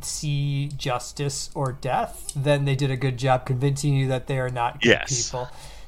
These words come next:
Speaker 1: And it's subtle. It's subtle between, like, making it so terrible that you just, you don't care about them at all, and, like, just enough
Speaker 2: Right.
Speaker 1: where maybe it's Captain America, so he got, maybe he's got America's ass, so he's probably, like,
Speaker 2: <laughs> Right.
Speaker 1: you gotta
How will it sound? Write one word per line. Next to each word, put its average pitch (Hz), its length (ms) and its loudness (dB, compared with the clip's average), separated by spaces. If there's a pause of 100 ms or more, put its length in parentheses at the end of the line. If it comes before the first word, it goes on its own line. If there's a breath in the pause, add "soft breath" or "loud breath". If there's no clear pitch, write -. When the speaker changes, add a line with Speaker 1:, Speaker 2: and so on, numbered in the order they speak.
(120 loud breath)
Speaker 1:
And 165 220 2
it's 202 160 0
subtle. 160 460 8
It's 160 120 -2
subtle 196 300 8
between, 175 340 0
like, 147 260 4
making 151 280 2
it 143 160 -2
so 170 760 0
terrible 143 640 4
that 127 440 2 (320 soft breath)
you 151 100 4
just, 139 320 2 (640)
you 160 80 -2
don't 151 340 2
care 160 220 2
about 156 240 2
them 151 140 0
at 147 60 2
all, 160 500 6
and, 135 440 0
like, 127 320 -2
just 180 220 0
enough 139 260 4
Speaker 2:
Right. - 140 2
Speaker 1:
where 123 160 -2
maybe 240 240 0
it's 160 80 -2
Captain 147 260 0
America, 127 240 -2
so - 120 -8
he - 40 -6
got, 117 320 -2 (140)
maybe 220 300 -6
he's 180 100 -2
got 165 160 4
America's 139 340 0
ass, 120 320 -6
so 147 140 -2
he's 135 160 2
probably, 139 380 6
like, - 120 8
Speaker 2:
<laughs> - 20 2
Right. 131 180 10
Speaker 1:
you - 40 2
gotta 135 260 4